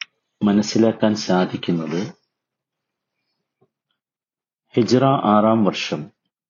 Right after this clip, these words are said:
ദുൽഖഅദ മാസം മദീനയിൽ നിന്ന് സഹാബത്തിന്റെ കൂടെ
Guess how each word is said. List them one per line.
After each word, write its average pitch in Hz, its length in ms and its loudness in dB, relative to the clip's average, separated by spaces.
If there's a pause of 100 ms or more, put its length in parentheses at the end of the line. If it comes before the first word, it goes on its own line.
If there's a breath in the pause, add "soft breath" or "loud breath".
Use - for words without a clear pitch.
(380)
ദുൽഖഅദ 101 600 -2
മാസം 87 520 -4 (3000)
മദീനയിൽ 120 640 2
നിന്ന് 85 460 -4 (2750)
സഹാബത്തിന്റെ 123 760 0
കൂടെ 85 440 -6